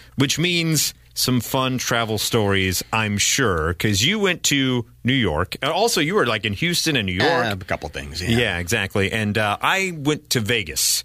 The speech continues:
Speaker 2: Mm-hmm.
Speaker 1: which all, th-, if you don't come back with some type of weird story, did you really even go to Vegas?
Speaker 2: That's right. That's true.
Speaker 1: So, uh, we'll begin with you, you immediately, like,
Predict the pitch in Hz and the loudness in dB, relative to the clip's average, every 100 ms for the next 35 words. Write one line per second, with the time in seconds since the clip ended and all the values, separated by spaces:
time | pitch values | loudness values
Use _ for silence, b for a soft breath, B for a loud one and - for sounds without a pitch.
0 | - 98 90 151 156 202 208 - 180 190 | -6 -6 0 2 2 0 -2 -4 -2 0
1 | 175 170 220 254 226 196 175 160 151 139 | 0 2 2 2 0 0 2 0 0 0
2 | 123 175 165 143 127 120 107 B B - | 2 0 0 -2 0 -2 -2 B B 0
3 | 123 131 120 - 131 110 107 104 120 135 | 2 4 2 0 2 2 2 2 0 0
4 | 160 147 131 110 101 82 76 65 - - | 0 2 0 2 0 0 -4 -6 -4 -2
5 | - 123 87 87 - 92 - 82 85 107 | 0 -2 -4 -6 -4 -2 0 0 0 0
6 | 92 90 107 95 90 92 123 190 285 233 | 0 0 0 0 0 0 -2 0 2 0
7 | 147 220 180 160 151 B B - 117 151 | 0 0 0 -2 -6 B B -4 0 0
8 | - 131 175 190 143 147 160 202 294 240 | -2 -2 2 2 2 0 0 2 2 2
9 | 185 165 151 143 | 2 2 0 -4